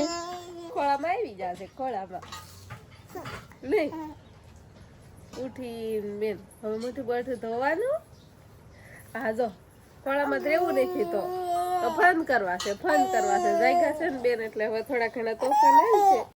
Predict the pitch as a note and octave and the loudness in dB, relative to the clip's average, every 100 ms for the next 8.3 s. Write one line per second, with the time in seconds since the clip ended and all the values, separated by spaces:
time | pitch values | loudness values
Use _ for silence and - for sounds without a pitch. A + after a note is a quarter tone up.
0 | - - - A3 G#3+ G3+ G3 G3 G3+ G3 | -20 -20 -18 -14 -10 -8 -8 -8 -8 -10
1 | G3+ G3+ G3+ B3 C4+ B3 C4 C4+ B3 A#3 | -10 -10 -6 -4 -4 -6 -8 -8 -8 -8
2 | F#3 E3 D#3+ G3 A3 G3 G3 G3 F#3+ F#3 | -8 -10 -10 -6 -4 -4 -8 -8 -8 -8
3 | G3+ G3 F3+ F#3+ F3+ F#3+ F3+ A3 F#3+ F#3 | -8 -8 -6 -8 -8 -8 -4 -4 -4 -8
4 | F#3 F3 G3+ G3 F#3 F#3 G#3+ G#3 G3 F3+ | -10 -10 -8 -8 -8 -10 -6 -6 -6 -10
5 | E3+ F3 G3+ - C#4+ C#4 C4 C4 C4 C4 | -10 -8 -8 -6 -4 -4 -6 -6 -8 -10
6 | - - - - A#3 A3+ A3 A3+ A3 A3+ | -16 -20 -14 -6 -2 0 -2 -4 -4 -2
7 | A#3 A#3 A#3 A#3 - A#3+ G3+ F3+ G3+ G#3 | -4 -2 -4 -4 -6 -6 -6 -6 -2 -2
8 | G3 F#3+ F#3+ | -2 -4 -8